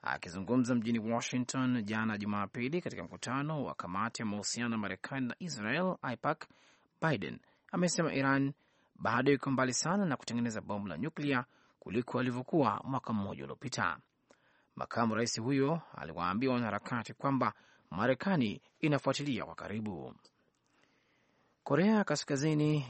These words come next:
imerusha makombora kadhaa ya masafa mafupi baharini mashariki mwa nchi. Maafisa wa Korea Kusini walisema makombora hayo yalirushwa leo Jumatatu kutoka mji wa mashariki wa Hamhang.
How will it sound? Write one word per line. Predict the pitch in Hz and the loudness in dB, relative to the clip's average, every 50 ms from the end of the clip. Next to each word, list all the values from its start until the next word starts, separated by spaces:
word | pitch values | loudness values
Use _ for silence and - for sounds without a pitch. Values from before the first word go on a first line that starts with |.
| 120 | -8
imerusha | - - 62 78 87 123 139 127 - - 147 139 131 123 | -10 -8 -6 -2 0 0 0 0 -2 -4 -2 -2 0 0
makombora | 123 120 117 - - - 120 120 117 123 131 120 120 | 0 0 -2 -2 -2 0 0 2 2 2 2 0 0
kadhaa | - - 110 104 113 120 127 143 151 165 175 | -2 -4 -6 -6 -4 -2 0 0 2 2 2
ya | 139 123 | 0 -2
masafa | 69 - - - - 104 - - | -4 -6 -6 -4 -4 -4 -6 -6
mafupi | 101 82 80 - - 147 151 - - 139 | -8 -8 -8 -8 -8 -12 -8 -6 -4 -4
baharini | 120 113 104 - 98 120 175 175 143 135 131 | -4 -4 -6 -6 -6 -4 -2 0 0 0 0
mashariki | 127 123 127 131 - - 117 110 107 98 - 104 87 | 0 -2 -2 -4 -6 -6 -4 -4 -6 -6 -8 -12 -10
mwa | 82 80 80 | -8 -8 -6
nchi. | 98 123 120 - - 95 71 58 - - _ _ _ _ _ _ _ _ _ _ _ _ _ - | -6 -6 -6 -6 -8 -8 -8 -8 -12 -16 _ _ _ _ _ _ _ _ _ _ _ _ _ -12
Maafisa | - - - - - - 117 117 - - 110 | -10 -8 -8 -8 -8 -8 -6 -6 -4 -4 -4
wa | 104 | -4
Korea | - 117 117 110 101 | -2 -2 -2 -2 -2
Kusini | - 80 - - - 147 156 165 | -4 -6 -8 -4 -2 -2 -2 0
walisema | 160 131 - - - 165 160 139 107 98 - _ _ _ _ _ _ _ - | -2 -2 -4 -4 -2 0 2 2 2 2 0 _ _ _ _ _ _ _ -6
makombora | 165 - - 160 143 131 131 117 | -6 -4 -2 -2 2 2 2 2
hayo | 110 - 147 151 147 135 127 120 - _ _ _ _ _ _ - | 0 -2 0 2 4 4 4 4 0 _ _ _ _ _ _ -14
yalirushwa | - - - 82 127 135 - - - 135 127 | -12 -8 -4 0 0 0 0 0 -2 -2 0
leo | 120 120 123 120 117 | 0 2 2 0 0
Jumatatu | 117 120 117 110 110 - - 143 139 135 131 135 | 0 0 0 0 -2 -4 -2 -2 -2 -2 -4 -6
kutoka | 131 - - - 131 | -8 -8 -6 -4 -2
mji | 127 135 135 135 139 | -2 -2 0 0 0
wa | 127 | 0
mashariki | 127 127 - - - 143 151 147 127 - - 104 92 - - | 0 0 -2 -4 -2 0 0 0 -2 -2 -6 -6 -6 -8 -8
wa | 92 82 76 | -8 -8 -8
Hamhang. | - - 131 71 - - - - 135 123 107 80 65 55 50 | -8 -8 -10 -10 -10 -12 -10 -6 -4 -4 -4 -4 -6 -10 -12